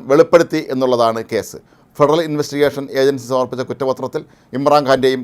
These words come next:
ഖുറേഷിയുടെയും പ്രസംഗത്തിൻ്റെ പൂർണ്ണമായ വിവരങ്ങളുണ്ട്. കഴിഞ്ഞ വർഷം ഓഗസ്റ്റിലാണ് ഈ കേസിൽ ഇമ്രാൻഖാനും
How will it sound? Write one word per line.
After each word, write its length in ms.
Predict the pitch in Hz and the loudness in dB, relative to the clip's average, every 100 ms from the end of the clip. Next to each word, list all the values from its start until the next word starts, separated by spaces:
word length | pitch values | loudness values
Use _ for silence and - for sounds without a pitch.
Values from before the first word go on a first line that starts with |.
| - | -2
ഖുറേഷിയുടെയും 540 | 131 139 135 123 127 123 | 0 2 0 -2 -4 -6
പ്രസംഗത്തിൻ്റെ 540 | 117 127 120 127 120 120 | -8 -8 -8 -8 -8 -10
പൂർണ്ണമായ 540 | 120 123 131 127 120 117 107 | -4 -2 -2 -2 -2 -2 -4
വിവരങ്ങളുണ്ട്. 520 | 101 104 95 82 76 - _ _ _ _ | -4 -4 -6 -10 -12 -20 _ _ _ _
കഴിഞ്ഞ 220 | 135 160 156 | 4 4 4
വർഷം 220 | 143 143 - 135 | 2 0 0 2
ഓഗസ്റ്റിലാണ് 500 | 139 - 135 131 147 139 | 2 -2 0 0 0 -6
ഈ 60 | 160 139 | -4 0
കേസിൽ 260 | 123 113 - _ _ _ _ - | -2 -4 -16 _ _ _ _ -10
ഇമ്രാൻഖാനും 520 | 143 143 147 123 131 | 0 0 2 0 -2